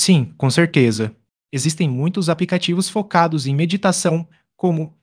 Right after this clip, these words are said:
Headspace e Calm. Esses aplicativos são ferramentas digitais para autoconhecimento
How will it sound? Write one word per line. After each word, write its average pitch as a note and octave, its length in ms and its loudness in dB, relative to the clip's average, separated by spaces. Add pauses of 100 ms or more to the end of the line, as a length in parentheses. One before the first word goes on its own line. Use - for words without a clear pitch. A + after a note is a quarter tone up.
Headspace F#3 520 0
e - 20 -10
Calm. D#3+ 220 2
Esses F#3 200 0
aplicativos F#3 680 0
são G3+ 160 0
ferramentas F3 580 0
digitais F#3+ 560 2
para F#3+ 220 0
autoconhecimento F3+ 1000 0